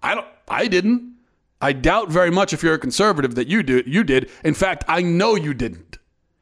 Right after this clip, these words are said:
If you're a conservative and you were a conservative, uh, four years ago, eight years ago, I know for a fact you did not wait to criticize Obama until he had been in there for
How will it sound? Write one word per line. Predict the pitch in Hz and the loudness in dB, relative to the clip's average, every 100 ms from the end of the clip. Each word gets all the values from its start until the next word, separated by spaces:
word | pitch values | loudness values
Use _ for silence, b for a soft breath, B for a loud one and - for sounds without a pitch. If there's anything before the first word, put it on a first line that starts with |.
| _ - | _ -4
If | 139 196 | -2 2
you're | 254 | 0
a | |
conservative | 247 180 208 190 151 | 0 0 2 2 2
and | 135 | 2
you | 147 | 2
were | 160 | 2
a | |
conservative, | 156 139 151 143 135 123 - | 0 -2 0 2 0 -2 -4
uh, | 123 117 | 0 0
four | - 143 135 | 0 0 2
years | 131 117 | 2 0
ago, | 117 120 | 0 2
eight | 135 | 2
years | 120 117 107 | 2 0 -2
ago, | 110 107 101 B B B | 0 0 0 B B B
I | 147 180 | -4 0
know | 185 190 | 2 2
for | 185 180 | 2 0
a | 147 | 0
fact | - - 214 160 - - - - | -4 -4 -2 -2 -6 -10 -18 -6
you | 139 147 | -2 0
did | 143 160 | 0 0
not | 151 147 | 0 -2
wait | 123 135 101 - - _ _ _ _ _ _ _ _ _ - | 0 0 0 -8 -16 _ _ _ _ _ _ _ _ _ -6
to | 135 | -2
criticize | 165 156 139 139 127 | 0 0 2 2 2
Obama | 123 120 117 104 95 - _ _ _ _ _ _ _ _ - | 2 2 2 2 -2 -6 _ _ _ _ _ _ _ _ -8
until | 117 135 131 | -4 0 2
he | 127 | 2
had | 113 | 2
been | 120 120 | 2 4
in | 120 | 4
there | 107 98 | 2 0
for | - 98 92 | -2 -6 -6